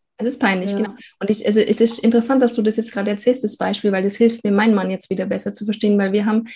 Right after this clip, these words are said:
Speaker 1: genau die Situation oft umgekehrt. Also ich
Speaker 2: Umgekehrt?
Speaker 1: bin
Speaker 2: Mhm.
Speaker 1: der verbessernde Lehrer, sage ich mal,
Speaker 2: Mhm.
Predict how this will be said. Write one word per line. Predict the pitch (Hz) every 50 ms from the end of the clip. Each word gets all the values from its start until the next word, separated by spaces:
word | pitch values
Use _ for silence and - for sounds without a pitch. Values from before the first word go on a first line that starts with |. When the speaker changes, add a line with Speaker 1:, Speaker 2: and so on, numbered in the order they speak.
| - - _
Speaker 1:
genau | 220 202 196 202 214
die | 226
Situation | 226 233 233 233 - 220 220 - - 208 208 220 233 240 240 233 - _ _ _
oft | - 220 220 - - -
umgekehrt. | 240 233 233 220 233 185 - - - 165 277 277 -
Also | 277
ich | 240 -
Speaker 2:
Umgekehrt? | - - 254 254 359 523 -
Speaker 1:
bin | - 233 226
Speaker 2:
Mhm. | 190 -
Speaker 1:
der | - 180 - - _ _ _ _ _ _ _ _ _ - - - _ _
verbessernde | - 196 185 - 190 196 196 - 202 190 180 180
Lehrer, | 175 175 190 214 220 240 247
sage | 247 254 254 247 277
ich | 285 285 -
mal, | 262 269 294 311
Speaker 2:
Mhm. | 240 214 220 262 285 - -